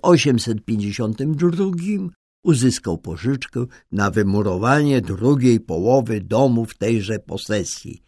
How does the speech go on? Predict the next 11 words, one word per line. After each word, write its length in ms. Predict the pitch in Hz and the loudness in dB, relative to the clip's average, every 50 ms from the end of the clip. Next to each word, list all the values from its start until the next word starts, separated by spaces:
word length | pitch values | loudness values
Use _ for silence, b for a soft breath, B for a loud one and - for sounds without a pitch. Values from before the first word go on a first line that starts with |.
| b b b b b b b | b b b b b b b
i 140 | - 214 175 | 2 2 4
w 80 | 127 | 4
sierpniu 600 | - - 208 208 190 156 135 127 - 139 131 120 | 4 6 6 8 6 6 2 -2 -2 0 0 0
tysiąc 400 | - - 131 113 135 135 135 127 | 0 -2 -2 0 0 -2 0 0
osiemset 520 | 156 143 123 - 143 127 123 - 151 135 - | -2 -2 -2 -2 -4 -6 -4 -6 -6 -4 -2
pięćdziesiątego 640 | 160 151 143 135 120 170 170 139 - 170 165 170 | -2 -2 -2 -2 0 0 -2 0 0 0 0 0
trzeciego 480 | 165 - 170 170 156 160 165 160 170 160 | -2 -2 -4 -2 -2 0 2 2 2 4
roku 340 | 170 175 165 - 196 170 _ _ _ _ - | 2 0 0 -2 -8 -8 _ _ _ _ -6
doniósł 600 | 123 123 160 170 160 151 139 131 113 - - 123 | 0 4 6 8 8 8 6 6 4 2 0 -2
magistratowi, 1080 | 120 110 104 98 95 101 - - - - 90 - - - 135 165 180 165 165 170 151 - _ _ _ - | 0 0 0 -2 -4 -6 -8 -8 -8 -8 -8 -8 -6 -2 0 0 0 0 0 -2 -4 -4 _ _ _ -18
że 400 | 156 85 85 123 131 151 175 | -12 -4 2 4 4 4 4